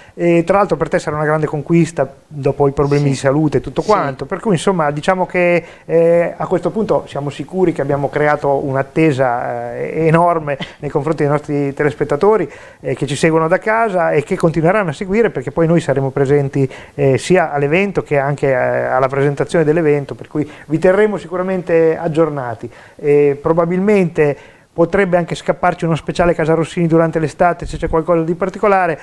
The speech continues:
Speaker 1: oppure ne parleremo poi alla ripresa autunnale, visto che Casa Rossini poi va in pausa estiva, eh, ma non disallestiamo niente, per cui non è detta che non ci sia la possibilità di rivedersi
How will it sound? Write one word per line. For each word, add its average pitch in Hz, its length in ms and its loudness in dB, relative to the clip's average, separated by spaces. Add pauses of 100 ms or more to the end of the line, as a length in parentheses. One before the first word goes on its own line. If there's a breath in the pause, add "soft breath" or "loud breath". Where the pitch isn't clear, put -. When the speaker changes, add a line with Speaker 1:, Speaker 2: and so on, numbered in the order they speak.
(140 loud breath)
Speaker 1:
oppure 165 680 0
ne 139 140 -4
parleremo 139 420 0
poi 135 160 0
alla 131 160 2
ripresa 135 400 0
autunnale, 131 480 0
visto 123 180 -4
che 120 80 -8
Casa 135 220 2
Rossini 143 300 -4
poi 131 160 0
va 120 200 0
in 131 160 0
pausa 123 460 2
estiva, 123 520 0 (280 loud breath)
eh, 123 320 -2 (140)
ma 139 260 2
non 147 240 2
disallestiamo 143 640 0
niente, 131 320 -2
per 120 160 -6
cui 139 120 -4
non 135 140 0
è 147 60 2
detta 147 260 0
che 139 180 -2 (220 loud breath)
non 143 160 -2
ci 135 80 -4
sia 147 140 2
la 139 80 0
possibilità 139 360 -2
di 127 140 -2
rivedersi 131 500 0